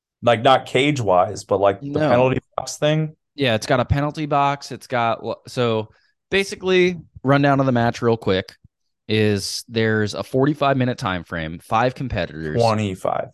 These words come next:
Speaker 2: Twenty-five? No, I think they said forty-five minutes.
Speaker 1: No, they said tw-, so it's two people start in the ring, and then every five minutes, a new person enters. So that would be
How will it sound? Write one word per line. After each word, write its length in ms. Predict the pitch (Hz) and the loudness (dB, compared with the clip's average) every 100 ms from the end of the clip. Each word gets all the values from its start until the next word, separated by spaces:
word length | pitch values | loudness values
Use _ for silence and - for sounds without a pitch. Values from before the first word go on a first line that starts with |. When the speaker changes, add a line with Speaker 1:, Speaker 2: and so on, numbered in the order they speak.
| _ _ _ _ _ _ _ _ | _ _ _ _ _ _ _ _
Speaker 2:
Twenty-five? 560 | - 107 113 139 151 160 | -6 -6 -2 -4 -4 -4
No, 180 | 107 | -4
I 40 | 92 - | -4 -8
think 160 | 127 139 | -14 -10
they 100 | 165 | -10
said 200 | 110 90 | -8 -10
forty-five 480 | 92 90 - 80 | -10 -10 -8 -10
minutes. 440 | 65 62 - - - _ | -10 -16 -18 -20 -20 _
Speaker 1:
No, 180 | 123 123 | 4 6
they 80 | 127 | 6
said 200 | 165 156 | 4 0
tw-, 200 | 175 127 | -2 4
so 180 | 160 | 6
it's 220 | 139 131 - | 6 4 -2
two 380 | - 180 202 | 2 4 4
people 320 | 190 196 175 156 | 2 0 0 -2
start 300 | - 156 147 | 6 6 6
in 60 | |
the 100 | 139 | 4
ring, 480 | 113 123 104 87 98 - _ _ _ _ _ _ | 4 4 4 0 -4 -10 _ _ _ _ _ _
and 100 | 120 | 0
then 100 | 120 | 4
every 220 | 120 123 135 | 4 4 2
five 500 | - 147 151 165 156 | 2 4 6 4 4
minutes, 500 | 151 139 117 113 - | 4 4 4 0 -2
a 120 | 110 | 0
new 280 | 110 127 143 | 4 4 4
person 360 | 139 120 - | 4 2 2
enters. 480 | 110 107 104 90 92 | 0 -2 0 -2 0
So 240 | - 101 | 4 4
that 160 | 98 107 | 6 4
would 120 | 117 | 4
be 340 | 110 107 101 | 0 -2 -2